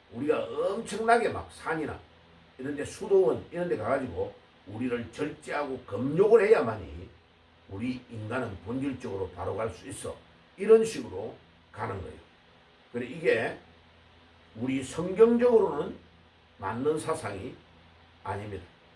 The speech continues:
그리고 구원을 위한 지식이 자기 내심의 신성을 깨달는 데 있다. 그러니까 안에 있는 내적인 신성이 깨닫지를 못하면 우리 구원을 못 받는다. 이런 식으로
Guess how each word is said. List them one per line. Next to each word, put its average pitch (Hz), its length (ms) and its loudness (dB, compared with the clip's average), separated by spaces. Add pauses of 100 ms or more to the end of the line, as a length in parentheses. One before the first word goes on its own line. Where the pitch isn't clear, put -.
(140)
그리고 151 460 2 (460)
구원을 220 540 6
위한 196 380 -2
지식이 147 720 -10 (640)
자기 - 360 2
내심의 208 640 -2
신성을 190 800 0 (400)
깨달는 233 480 6
데 - 80 -8
있다. - 320 -16 (600)
그러니까 135 400 -6 (380)
안에 240 280 8
있는 202 300 0
내적인 165 560 -10 (360)
신성이 190 800 -2
깨닫지를 226 460 4
못하면 120 400 -6
우리 117 280 -8
구원을 107 340 -6
못 85 220 -10
받는다. 143 400 -6 (200)
이런 123 180 -6
식으로 92 440 -6